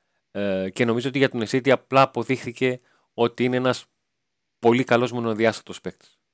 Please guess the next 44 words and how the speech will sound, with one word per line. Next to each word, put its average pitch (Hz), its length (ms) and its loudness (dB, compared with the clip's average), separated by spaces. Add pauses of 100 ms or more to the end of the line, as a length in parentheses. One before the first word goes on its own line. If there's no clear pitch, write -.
(140)
Το 98 100 -8
πολύ 107 220 0
καλό 120 200 2
στη - 160 -10
μεν-, 120 260 -2
μεν-, 110 420 -6
ε, 101 160 -6
πηγαίνει 110 320 -4
στην 113 200 -8
μονή 107 280 -2
διάσταση 113 520 2
που 113 100 0
έχει 110 140 0
στο, 104 440 -2
στο 98 120 -12
παιχνίδι. 92 240 -8
Το 92 80 -10
παοκ 120 260 0
πίστεψε 120 380 -6
ότι 101 100 -12
μπορεί 110 200 -2
να 110 80 0
κάνει 113 200 0
περισσότερα 101 480 -2
πράγματα, 110 560 -2 (360)
να 113 100 -2
είναι 120 160 2
πιο - 180 -4
σύνθετος. 123 600 -6 (680)
Ε, 98 640 -2
δεν 135 280 4
είναι. 135 380 2 (240)
Γι' 101 140 2
αυτό - 180 4
και 156 100 2
υπήρχαν 147 340 4
παιχνίδια 139 380 2
στα 127 140 2
οποία 135 180 2
ήταν 135 160 0
καλός, 120 340 2
γιατί 113 540 2
οι 120 160 0
δουλειές 117 640 4